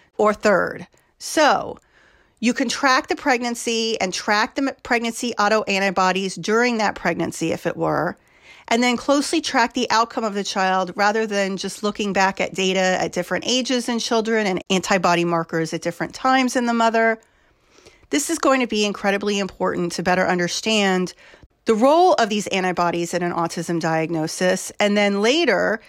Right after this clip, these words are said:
any way these antibodies can prevent going to the fetus to cause a specific immune response that may lead to symptoms like impaired adaptive ability or cognitive disability. But I digress.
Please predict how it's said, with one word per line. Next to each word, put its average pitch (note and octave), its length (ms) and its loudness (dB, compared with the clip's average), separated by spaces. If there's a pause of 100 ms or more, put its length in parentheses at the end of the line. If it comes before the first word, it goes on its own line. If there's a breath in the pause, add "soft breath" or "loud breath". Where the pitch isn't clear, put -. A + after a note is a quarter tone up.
(380 soft breath)
any C4+ 160 4
way A#3+ 280 4
these A#3 220 -4
antibodies G#3 920 0
can G3 480 -2
prevent G#3+ 500 0
going G#3+ 320 2
to G#3+ 140 -6
the G#3 80 -2
fetus A#3+ 540 -2
to G3+ 100 -4
cause F#3+ 420 0
a G3 60 -4
specific G3+ 500 -4
immune G#3+ 300 0
response F3+ 560 -2
that F#3 100 -2
may F#3+ 220 0
lead A3+ 320 0
to A#3+ 120 -2
symptoms G3 680 0
like F3+ 180 0
impaired F#3 460 0
adaptive G3 480 0
ability E3+ 400 0
or F3 80 0
cognitive A3+ 480 0
disability. - 720 -6 (1200 soft breath)
But A#3+ 80 4
I A#3+ 80 6
digress. A3+ 720 0